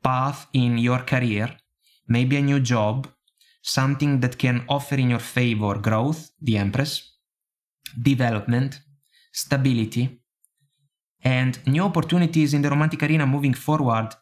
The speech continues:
if we follow the fact that the Empress is pregnant in this version of the card. The Wheel of Fortune is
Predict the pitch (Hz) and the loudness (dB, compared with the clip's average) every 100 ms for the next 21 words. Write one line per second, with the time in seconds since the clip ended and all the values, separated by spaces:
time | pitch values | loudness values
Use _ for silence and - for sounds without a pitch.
0 | - 123 - 123 - 135 135 127 110 107 | -2 -2 0 -2 0 0 2 2 0 0
1 | - 123 110 104 113 110 110 107 117 120 | 0 0 -2 -4 -4 -4 -4 -4 0 2
2 | 123 117 110 107 - 120 110 - 120 107 | 2 0 -2 -2 -2 -2 0 -2 -2 0
3 | 104 104 110 - 113 110 110 107 104 110 | 0 0 -2 -4 -2 0 2 0 0 -2
4 | 107 107 104 107 - 113 107 156 - _ | 0 0 -2 -2 -2 -2 -2 -6 -14 _
5 | _ _ _ _ _ _ _ _ _ _ | _ _ _ _ _ _ _ _ _ _
6 | _ _ _ _ _ 127 151 185 - 156 | _ _ _ _ _ 2 2 2 0 0
7 | 175 185 - 131 123 123 127 127 127 | 0 -2 0 0 0 0 2 2 0